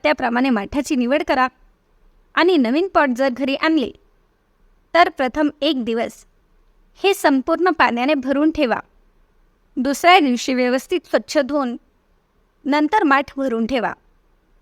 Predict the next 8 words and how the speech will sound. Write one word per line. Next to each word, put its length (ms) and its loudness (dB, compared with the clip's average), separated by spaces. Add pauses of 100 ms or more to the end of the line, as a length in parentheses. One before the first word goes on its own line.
(200)
म्हणजे 240 0
यातील 280 2
मातीचा 440 0
वास 240 -2
देखील 260 -2
उडून 240 0
जातो 320 -2 (680)
व 100 0